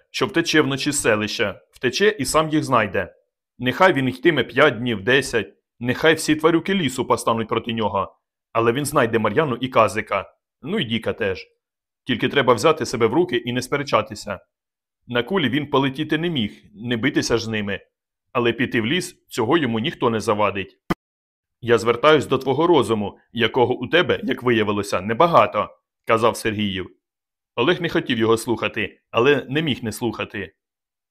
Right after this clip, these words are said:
Шлях до корабля відомий і відносно, я повторюю, відносно безпечний. І цей шлях твій, Олеже.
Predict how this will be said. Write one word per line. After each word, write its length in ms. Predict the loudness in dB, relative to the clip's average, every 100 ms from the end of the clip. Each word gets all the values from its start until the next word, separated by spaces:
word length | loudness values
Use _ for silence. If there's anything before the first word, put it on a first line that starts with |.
| _
Шлях 260 | 0 2 4
до 120 | 0
корабля 360 | 2 2 2
відомий 480 | 2 0 2 2 -2
і 180 | -6 -4
відносно, 640 | -4 -2 -4 -4 -4 -4 0
я 120 | 0
повторюю, 480 | 0 -2 -2 -2 -6 -6
відносно 500 | -6 -2 -4 -4 -4
безпечний. 720 | -4 -2 -2 -2 -8 -10 -10 _ _ _ _ -10
І 100 | -6
цей 180 | -2 -2
шлях 500 | 2 4 2 -2 -8
твій, 280 | -4 -4 -2
Олеже. 540 | 0 0 -2 -6